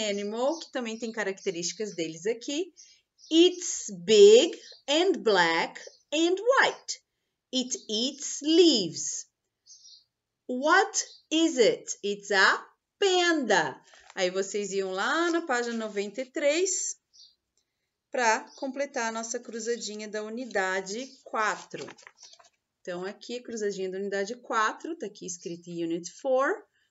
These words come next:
Vocês vão escrever no number three, panda. E por hoje é só. Ah,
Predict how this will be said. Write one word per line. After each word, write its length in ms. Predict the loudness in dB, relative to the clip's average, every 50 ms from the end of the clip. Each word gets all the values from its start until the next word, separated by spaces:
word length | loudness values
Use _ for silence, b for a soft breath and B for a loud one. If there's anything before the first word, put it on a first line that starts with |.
| _ -20
Vocês 200 | -14 -14 -12 -12
vão 100 | -10 -12
escrever 480 | -12 -10 -6 -6 -6 -6 -4 -6 -6
no 140 | -6 -6 -8
number 360 | -10 -10 -10 -6 -4 -4 -6 -6 -6
three, 440 | -8 -6 -4 -4 -4 -6 -10 -12 _ _ _ _ _ _ _ _ _ -8
panda. 480 | -6 -6 -6 -8 -8 -8 -10 -10 -12 -16 -20 _ _ _ _ _ _ _ _ _ _ _ B B B B B B B B B B B _ _ -12
E 100 | -10 -8
por 200 | -6 -4 0 4
hoje 220 | 4 4 4 4 -2
é 40 | -2
só. 480 | 0 2 2 4 4 2 -2 -8 -16 -18 -18 -18 -18 -20 -20 -20 _ _ _ _ _ _ _ _ _ _ -14 -12
Ah, 1120 | -12 -12 -12 _ _ _ _ _ -20 -16 _ 0 4 6 6 6 6 6 4 2 0 -2